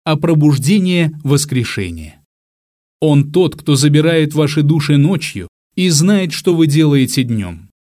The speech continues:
Затем он воскрешает вас днем. Сура Скот, аят шестидесятый.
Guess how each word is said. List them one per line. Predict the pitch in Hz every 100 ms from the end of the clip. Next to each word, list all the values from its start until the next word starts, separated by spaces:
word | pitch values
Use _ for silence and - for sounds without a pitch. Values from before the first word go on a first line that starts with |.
| _ _
Затем | 120 135 151 151 214 190 175
он | 175 175
воскрешает | 160 156 - 170 - 185 139 95 -
вас | 98 98
днем. | 107 110 82 80 _ _ _ _
Сура | - - 113 107
Скот, | - - 190 - - _
аят | 160 147 127 110
шестидесятый. | - 117 - 110 101 - 85 - -